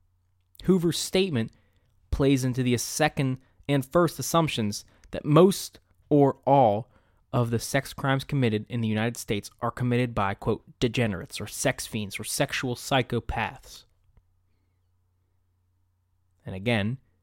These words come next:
we learned that these people are repeat offenders. And this is something news outlets echoed and amplified. David G. Ri-, Riddles wrote in his article,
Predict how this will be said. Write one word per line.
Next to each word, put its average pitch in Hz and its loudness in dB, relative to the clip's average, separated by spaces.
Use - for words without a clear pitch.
we 113 0
learned 101 0
that 107 -6
these 104 -4
people 127 -8
are 107 -4
repeat 110 -4
offenders. - -6
And 139 0
this 139 -2
is 147 -4
something 127 -2
news 131 4
outlets 104 0
echoed 120 -2
and 117 -8
amplified. 113 -4
David 110 -2
G. 107 -2
Ri-, 110 -2
Riddles 113 -4
wrote 113 -4
in 110 -6
his 110 -6
article, 107 -2